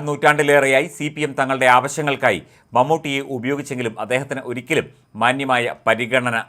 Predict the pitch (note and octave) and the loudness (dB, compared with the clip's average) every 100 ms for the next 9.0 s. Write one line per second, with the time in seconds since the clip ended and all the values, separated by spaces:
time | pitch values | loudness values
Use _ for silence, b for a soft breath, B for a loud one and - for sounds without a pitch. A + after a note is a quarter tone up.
0 | G2+ F#2 F2+ E2 D2 - _ _ b b | -10 -8 -10 -10 -14 -16 _ _ b b
1 | b - B2 B2+ D3 C3+ C3 C#3 B2 A#2 | b -4 -2 -2 -2 0 -2 -4 -8 -4
2 | B2 C3 C3 A2+ A2+ B2 B2 C3+ B2 A#2 | -4 -4 -8 -4 -4 -4 -4 2 4 4
3 | B2 C3+ C3+ B2 B2 C3+ C3 B2 B2 B2+ | 2 0 2 0 0 2 2 4 2 2
4 | D3+ C#3+ F#2+ _ b b b B2 - D3 | 4 2 0 _ b b b -2 -2 0
5 | E3+ F3 E3+ D3 C3+ B2+ B2 D#3 D3+ F3+ | 4 6 4 2 0 0 -2 -8 -6 -6
6 | D3 C3 C#3+ C3+ B2+ B2+ B2 A#2 A2 G#2 | -4 -4 -6 -4 -4 -2 -2 0 0 0
7 | F#2 - b b b B2+ B2+ C#3+ C#3 B2 | -8 -14 b b b -4 0 0 -2 -6
8 | F#2 G2+ A2 A#2 - F#2+ E2+ - E2 G2 | -4 -4 -4 -8 -12 -14 -14 -12 -14 -14